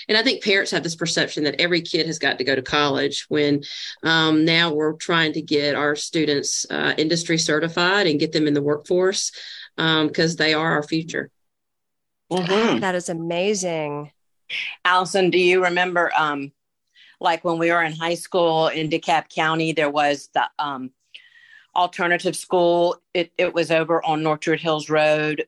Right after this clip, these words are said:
Speaker 2: kinda by my home high school. And it's kinda where the kids went that, you know, had trouble making it in the regular, regular school and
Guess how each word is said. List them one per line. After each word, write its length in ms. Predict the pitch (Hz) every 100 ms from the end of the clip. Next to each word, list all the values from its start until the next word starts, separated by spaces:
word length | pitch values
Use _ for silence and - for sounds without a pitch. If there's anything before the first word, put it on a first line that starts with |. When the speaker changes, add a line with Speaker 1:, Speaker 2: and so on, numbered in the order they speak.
| -
Speaker 2:
kinda 240 | - 170 160
by 200 | 151 147
my 260 | 151 156
home 400 | 160 160 165 170
high 240 | 170 190 185
school. 500 | - 208 196 190 -
And 320 | 160 151 151 147 _ _ _ _ _
it's 180 | 165 160
kinda 320 | - 185 175
where 360 | 160 160 156 151
the 120 | 151
kids 360 | - 175 160 -
went 260 | 156 156
that, 280 | 156 139 131 - _ _ _ _ _ _ _ _ _ _
you 140 | - 170
know, 220 | 151 135
had 300 | 151 185 180
trouble 320 | - 165 160
making 360 | 151 147 160 151
it 140 | 151 -
in 120 | 147
the 100 | 143
regular, 560 | 143 143 143 139 135 - _ _ _ _ _ _ _ 160
regular 420 | 165 160 151 147
school 680 | - - 151 147 143 135 -
and 520 | 143 139 135 135 131